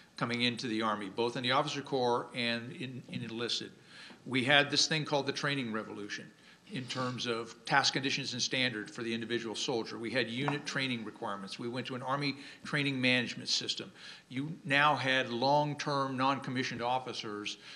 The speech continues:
who weren't turning over immediately and leaving in the post-Vietnam era.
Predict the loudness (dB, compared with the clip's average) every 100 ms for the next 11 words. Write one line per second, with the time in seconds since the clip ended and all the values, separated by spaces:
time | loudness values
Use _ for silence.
0 | -6 -2 2 2 0 0 0 0 4 4
1 | 4 2 0 -2 -8 -6 0 2 2 0
2 | -2 -2 -2 -4 -4 -2 -2 -2 -4 -4
3 | -4 -2 -2 -2 -4 -4 -4 -4 -2 0
4 | 0